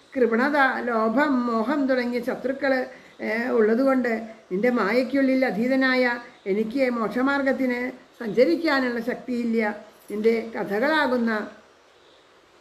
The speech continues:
അമൃതം പാനം ചെയ്തുകൊണ്ട് ഞ-, ഞാൻ മനസ്സുതാ നിരന്തരം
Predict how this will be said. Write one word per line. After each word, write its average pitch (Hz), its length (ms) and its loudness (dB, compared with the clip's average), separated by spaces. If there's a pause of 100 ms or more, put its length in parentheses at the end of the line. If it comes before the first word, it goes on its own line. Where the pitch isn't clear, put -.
(880)
അമൃതം 202 400 4
പാനം 233 340 2
ചെയ്തുകൊണ്ട് 247 480 2
ഞ-, 240 160 -6 (320)
ഞാൻ 196 220 -4 (220)
മനസ്സുതാ 220 460 0 (200)
നിരന്തരം 214 480 0